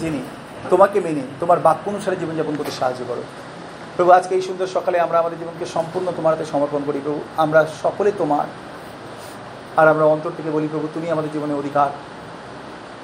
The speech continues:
আমরা আর কিছু চাই না, শুধু তোমাকে চাই। এই পৃথিবীর সমস্ত কিছু আমাদের কাছে প্রতিদিন, প্রভু,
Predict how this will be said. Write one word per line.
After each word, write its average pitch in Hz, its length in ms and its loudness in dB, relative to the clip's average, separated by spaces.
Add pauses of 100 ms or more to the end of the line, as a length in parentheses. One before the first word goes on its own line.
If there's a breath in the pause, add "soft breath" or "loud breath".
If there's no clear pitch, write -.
আমরা 185 180 8
আর 196 140 6
কিছু 214 200 -8
চাই 202 240 6
না, 202 100 2
শুধু 185 260 -6
তোমাকে 196 340 2
চাই। 156 160 4
এই 156 160 -2
পৃথিবীর 185 380 -2 (360)
সমস্ত 262 720 6
কিছু 269 400 6
আমাদের 247 400 6
কাছে 240 360 2 (600)
প্রতিদিন, 262 1120 6 (2000)
প্রভু, 196 220 10